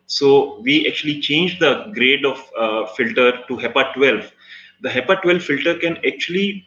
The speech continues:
not just take ninety-nine point nine seven percent of point three micron, uh, dust particles, but can also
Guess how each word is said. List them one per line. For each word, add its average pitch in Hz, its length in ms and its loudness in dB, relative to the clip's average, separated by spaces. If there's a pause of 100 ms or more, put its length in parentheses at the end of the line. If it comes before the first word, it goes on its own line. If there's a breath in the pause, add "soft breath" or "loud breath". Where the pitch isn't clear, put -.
not 123 300 0
just 208 240 2
take 143 160 2
ninety-nine 131 540 0
point 139 180 -2
nine 123 180 0
seven 131 240 -4
percent 127 380 -4
of 123 160 -4
point 120 240 -2
three 147 120 -6
micron, 123 540 -2 (220)
uh, 107 140 0
dust 113 280 0
particles, 143 440 -2
but 151 200 -2
can 156 180 0
also 202 580 2